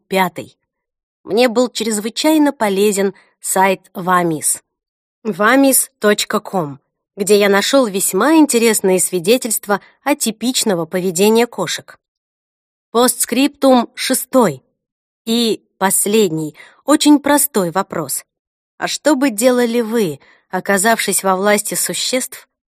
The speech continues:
в пять раз больше вас, с которыми у вас нет никакой возможности общаться, которые запирают вас в комнатах с недосягаемыми дверными ручками и кормят едой совершенно неизвестного состава?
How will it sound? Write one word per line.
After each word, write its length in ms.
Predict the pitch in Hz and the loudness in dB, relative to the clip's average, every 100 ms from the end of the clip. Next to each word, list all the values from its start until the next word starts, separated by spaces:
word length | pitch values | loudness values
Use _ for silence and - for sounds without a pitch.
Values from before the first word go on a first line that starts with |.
| _ | _
в 160 | _ | _
пять 320 | - 247 262 - | -2 0 0 0
раз 320 | 240 196 165 | 2 2 0
больше 460 | 170 202 - 175 | -2 -2 -2 -6
вас, 340 | 165 233 330 - _ _ _ - | -2 -2 -2 -4 _ _ _ -8
с 80 | |
которыми 400 | - 190 214 214 | -4 0 2 4
у 80 | 220 | 4
вас 260 | 226 269 - | 2 2 4
нет 240 | 302 302 | 2 2
никакой 520 | 262 320 277 262 214 | 2 2 0 -2 -2
возможности 680 | 185 185 185 180 165 156 - | 0 0 2 0 -2 -4 -4
общаться, 600 | 156 - - 214 - 156 - - _ - | -8 -6 -4 -4 -6 -10 -14 -20 _ -6
которые 400 | 196 254 262 233 | 0 2 2 2
запирают 580 | 226 247 254 247 214 | 0 -2 0 0 0
вас 380 | 190 202 185 - - | -2 0 0 -6 -10
в 120 | - | -6
комнатах 640 | 233 220 196 180 185 - | 0 2 2 0 -6 -8
с 140 | - - | -10 -4
недосягаемыми 920 | 226 226 - 254 233 202 175 175 175 | -4 -2 -4 -4 -2 -2 -2 -2 -2
дверными 480 | 170 196 208 208 220 | -4 -2 0 0 2
ручками 540 | 339 - - 165 147 - - _ | 0 -2 -6 -6 -6 -16 -20 _
и 100 | - | -10
кормят 420 | 202 254 254 220 214 | -2 0 0 -2 -4
едой 440 | 220 262 320 - - | -4 0 0 -2 -14
совершенно 760 | - 185 180 - 247 311 320 | -10 -6 -6 -6 0 2 4
неизвестного 840 | 311 247 202 170 175 180 180 175 | 4 2 -2 -4 -6 -6 -6 -8
состава? 680 | 180 190 - - 156 127 123 | -6 -8 -8 -8 -8 -8 -14